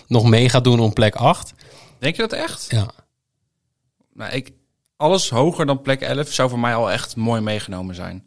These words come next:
Speaker 1: Ja, sowieso. Want jij hebt je volgens mij aan het begin van het seizoen <laughs> heb jij in, in de voorspellijstjes Vitesse op dertien of veertien gezet en je hebt een bedje gezet op degradatie.
Speaker 2: Ja, die degradatie,
Speaker 1: Had ik
Speaker 2: daar
Speaker 1: ook moeten doen.
Speaker 2: daar heb ik, ja, met Groningen,
Speaker 1: <laughs>
Speaker 2: ja,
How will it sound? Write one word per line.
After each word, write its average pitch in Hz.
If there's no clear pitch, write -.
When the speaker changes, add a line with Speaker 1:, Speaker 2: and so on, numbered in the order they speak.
Speaker 1:
Ja, 104
sowieso. 95
Want 90
jij 92
hebt 101
je 104
volgens 107
mij 104
aan -
het 110
begin 107
van 113
het 101
seizoen 113
<laughs> -
heb 110
jij 113
in, 113
in 113
de 110
voorspellijstjes 110
Vitesse 113
op 107
dertien 113
of 92
veertien 117
gezet 110
en 110
je 113
hebt 110
een 110
bedje 104
gezet -
op 101
degradatie. 107
Speaker 2:
Ja, 82
die 104
degradatie, 117
Speaker 1:
Had 104
ik 110
Speaker 2:
daar 123
Speaker 1:
ook 107
moeten 117
doen. 131
Speaker 2:
daar 104
heb 117
ik, 117
ja, 113
met 107
Groningen, -
Speaker 1:
<laughs> 113
Speaker 2:
ja, 98